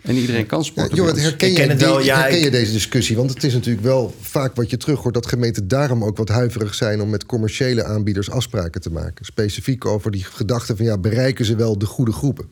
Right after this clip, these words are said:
Speaker 3: Ja. Ja, en gelukkig zie ik in de praktijk, ik, ik denk overwegend iets meer in grotere steden, maar dat is nog wel een discussie waard.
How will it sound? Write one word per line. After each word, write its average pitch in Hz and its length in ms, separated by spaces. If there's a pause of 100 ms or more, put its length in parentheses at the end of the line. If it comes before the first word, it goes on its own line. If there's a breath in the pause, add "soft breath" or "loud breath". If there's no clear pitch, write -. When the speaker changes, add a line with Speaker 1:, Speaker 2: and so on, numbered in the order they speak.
(220 loud breath)
Speaker 3:
Ja. 113 240 (680 soft breath)
Ja, 117 200 (160)
en 120 180
gelukkig 120 360
zie 120 200
ik 113 100
in 117 100
de 110 80
praktijk, 113 680 (360)
ik, - 320
ik 107 180
denk 123 240
overwegend 113 520
iets 143 220
meer 117 220
in 107 100
grotere 110 400
steden, 131 400
maar 123 100
dat 110 100
is 113 60
nog 110 100
wel 107 100
een 104 80
discussie 107 400
waard. 104 340